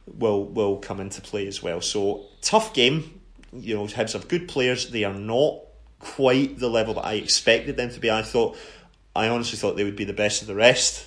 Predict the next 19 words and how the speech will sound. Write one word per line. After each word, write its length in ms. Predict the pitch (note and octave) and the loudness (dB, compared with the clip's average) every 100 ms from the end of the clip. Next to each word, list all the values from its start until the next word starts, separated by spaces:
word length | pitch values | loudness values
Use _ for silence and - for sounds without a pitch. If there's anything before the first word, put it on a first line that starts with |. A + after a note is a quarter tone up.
| - | -6
um, 500 | A2+ A2 A2 A2 G#2+ | 0 2 2 2 -4
going 240 | G#2+ G2+ | -6 -2
into 380 | G#2+ B2+ C#3 B2 | -2 -2 -2 -4
this 280 | B2 A2 - | -4 -4 -2
season. 380 | A2+ A2 A#2+ A#2 | -2 -4 -6 -6
They've, 340 | G2 F2+ - | -6 -8 -6
they've 320 | G#2+ F#2+ G2+ | -4 -4 -2
dipped 380 | A#2+ B2 - - | 2 2 0 -8
a 80 | A#2+ | -4
wee 160 | A#2+ A#2 | -2 0
bit. 240 | B2+ B2+ | 0 0
I 120 | G#2 G2 | 0 -6
think 260 | G#2 G2 | -6 -6
that's 220 | F2+ F2 | -6 -6
partly 320 | - G2+ F#2+ G2 | -6 -8 -6 -6
down 260 | F#2+ F#2 F2+ G2 | -6 -8 -8 -6
to 280 | F#2 F#2 F#2 - - - - | -6 -6 -10 -20 -20 -20 -8
their 200 | G#2+ F#2 | -4 -2
manager's 920 | G2 G2 F#2+ F#2 F2+ E2+ - - | -2 -2 -2 -4 -2 2 2 2